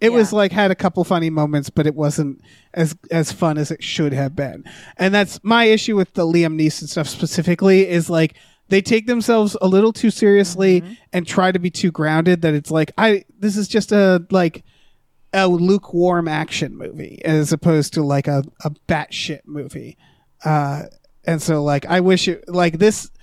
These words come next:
Speaker 1: I mean, this has potential for sure 'cause it's a big swing. Uh, but I'm scared that it's gonna be just average,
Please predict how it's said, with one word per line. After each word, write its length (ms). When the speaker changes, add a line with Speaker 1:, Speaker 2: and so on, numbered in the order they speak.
Speaker 1:
I 80
mean, 180
this 160
has 160
potential 540
for 180
sure 380
'cause 260
it's 160
a 140
big 300
swing. 460
Uh, 240
but 240
I'm 140
scared 440
that 120
it's 160
gonna 200
be 200
just 240
average, 760